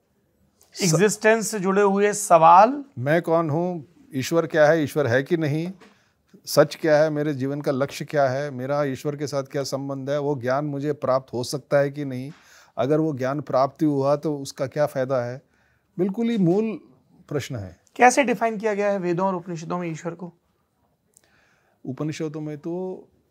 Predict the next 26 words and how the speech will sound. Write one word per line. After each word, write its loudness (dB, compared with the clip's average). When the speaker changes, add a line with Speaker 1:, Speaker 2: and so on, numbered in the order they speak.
Speaker 1:
ईश्वर -2
Speaker 2:
अगर 8
हम 4
Speaker 1:
का 2
Speaker 2:
ईशावास 8
उपनिषद -6
से -6
ही -4
Speaker 1:
हाँ, -10
तो -10
सबसे -12
पहले -8
वो -8
मानते -12
हैं -14
ब्रह्मन। -12
Speaker 2:
ब्रह्म। 4
Speaker 1:
ब्रह्म, -6
जो -4
पर 2
ब्रह्म -4
बोलिए, -6
ब्रह्म -4
बोलिए, -6
उसकी -10
जो -6